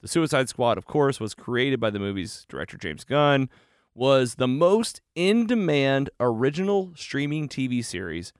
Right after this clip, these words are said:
in the world as of January twenty-second, according to the data firm Parrot Anal-, Analytics.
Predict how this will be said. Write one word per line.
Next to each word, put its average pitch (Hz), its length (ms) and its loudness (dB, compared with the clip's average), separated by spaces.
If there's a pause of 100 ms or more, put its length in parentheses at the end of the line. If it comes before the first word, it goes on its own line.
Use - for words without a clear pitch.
(160)
in 147 160 -2
the 196 80 6
world 95 480 -2 (500)
as 131 200 -2
of 113 80 -2
January 120 460 0
twenty-second, 107 760 -6
according 190 520 0
to 78 340 -8 (280)
the 131 100 -6
data 165 340 0
firm 85 400 -8 (280)
Parrot 151 420 2 (300)
Anal-, 117 440 0 (220)
Analytics. 117 640 -2